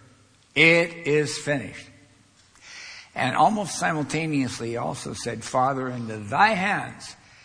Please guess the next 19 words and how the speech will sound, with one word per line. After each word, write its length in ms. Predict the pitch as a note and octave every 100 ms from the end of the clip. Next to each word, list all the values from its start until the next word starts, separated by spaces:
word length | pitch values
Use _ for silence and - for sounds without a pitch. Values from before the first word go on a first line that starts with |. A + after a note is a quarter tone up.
| - - _ _ _ -
I 140 | C3
commit 340 | B2 A2+ A2+ -
my 160 | A#2
spirit." 440 | A2 - A2 F#2 G2 - - - _ _ _ _ _ _ _ _ _ _ _ _ _
He 100 | G2+
bowed 360 | F#2 A#2+ D3+ E3+
his 160 | D3
head 320 | B2+ B2+ B2+ - - - - - - -
and 200 | G2+ G2
dismissed 680 | G2+ - - A#2 A2+ - - - - _ _ _ _
his 240 | A#2+ G#2
spirit, 420 | - - G#2 - - - - - - _ _ _ _ _ _
which 200 | G#2 -
tells 320 | D#3 E3 B2+
us 120 | A2+
he 100 | C3+
was 180 | B2 G2+
not 300 | A2+ A#2+ -
killed. 340 | - G#2 G#2+